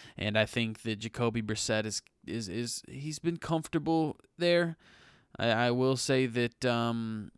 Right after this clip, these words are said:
I don't really know how he's doing it, but he's been pretty consistent, and he's been doing what he needs to do. Browns could definitely be better,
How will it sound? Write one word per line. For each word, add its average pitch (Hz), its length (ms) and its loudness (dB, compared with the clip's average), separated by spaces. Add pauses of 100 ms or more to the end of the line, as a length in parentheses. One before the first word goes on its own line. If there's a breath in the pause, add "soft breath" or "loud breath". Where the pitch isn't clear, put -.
(260)
I 127 100 -2
don't 120 160 -2
really 120 180 -2
know 117 160 -2
how 123 180 2
he's 117 180 -4
doing 123 280 0
it, 127 100 0
but 131 120 -2
he's 135 120 0
been 147 160 -4
pretty 143 240 -2
consistent, 127 640 -2
and 117 140 0
he's 117 160 -2
been 117 160 -2
doing 123 240 0
what 110 80 0
he 110 100 -2
needs 117 260 -2
to - 60 -10
do. 131 160 0
Browns 127 320 2
could 120 140 -4
definitely 113 320 2
be 110 140 -2
better, 127 380 6